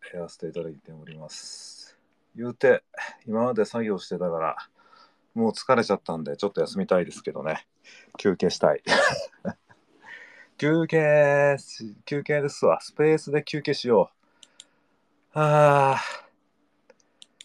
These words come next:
今日も一日頑張ったな、俺。あ、ちなみにいつも通り、えーっと、あれね。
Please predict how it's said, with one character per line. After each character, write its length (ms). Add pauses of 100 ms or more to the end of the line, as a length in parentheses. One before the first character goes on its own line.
(280)
今 200
日 20
も 120
一 160
日 180
頑 220
張 80
っ 60
た 120
な、 180
俺。 240 (1080)
あ、 280
ち 120
な 120
み 100
に 80
い 60
つ 140
も 140
通 320
り、 220 (240)
え 760
ー 20
っ 20 (180)
と、 80
あ 60
れ 100
ね。 220